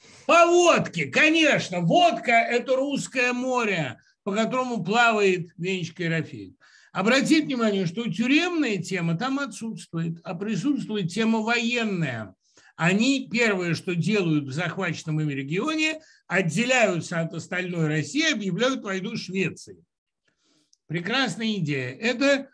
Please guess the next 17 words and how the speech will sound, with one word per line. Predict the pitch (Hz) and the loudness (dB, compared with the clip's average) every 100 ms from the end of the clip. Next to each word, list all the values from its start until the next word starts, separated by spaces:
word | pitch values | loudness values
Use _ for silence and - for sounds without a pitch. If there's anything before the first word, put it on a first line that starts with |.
| _ - | _ -14
гениальное | 139 214 233 240 254 233 196 | -2 0 2 2 2 2 0
пророчество | 165 170 185 214 226 - 185 | 0 -2 -2 -2 -6 -6 -4
о | |
Д | 170 175 | -2 0
Н | 175 | 2
Р, | 165 185 185 | 2 2 0
Л | 170 143 | -2 -4
Н | 135 | -6
Р, | 107 95 _ - | -10 -16 _ -20
потому | 131 143 156 160 | -8 -2 0 0
что, | 165 151 147 - _ - | 0 -2 -2 -8 _ -10
э, | 143 139 143 | -6 -4 -4
декларации | 135 147 170 175 180 160 151 | -4 -4 -2 0 0 -2 -2
независимости, | 147 131 160 151 139 139 131 135 | -2 0 0 0 -2 -8 -10 -10
так | 131 135 | -8 -8
называемого | 135 131 143 131 139 | -6 -6 -6 -4 -2
Ордла, | 156 156 196 247 302 | -2 -2 -2 -2 -2